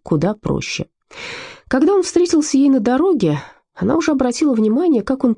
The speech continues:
постарел. Но тогда виделись они мельком. Теперь при свете свечей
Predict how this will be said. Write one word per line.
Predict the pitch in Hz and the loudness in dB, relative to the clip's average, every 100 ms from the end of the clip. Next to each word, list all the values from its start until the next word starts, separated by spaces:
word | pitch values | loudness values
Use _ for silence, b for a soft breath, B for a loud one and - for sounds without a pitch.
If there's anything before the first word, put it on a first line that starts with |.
| - | -2
постарел. | - - - 160 165 139 - _ _ _ | -4 -4 -2 -2 0 -4 -8 _ _ _
Но | - 269 247 | -2 0 0
тогда | 220 220 254 294 | 0 0 0 0
виделись | 185 208 185 156 | 0 0 -2 0
они | 175 180 | 0 2
мельком. | 220 170 135 - - B B B _ | 2 0 0 -4 -4 B B B _
Теперь | - 247 269 | -2 0 0
при | 196 | 0
свете | 165 214 220 | 0 -2 0
свечей | 151 165 151 - 262 254 | -2 0 0 0 0 0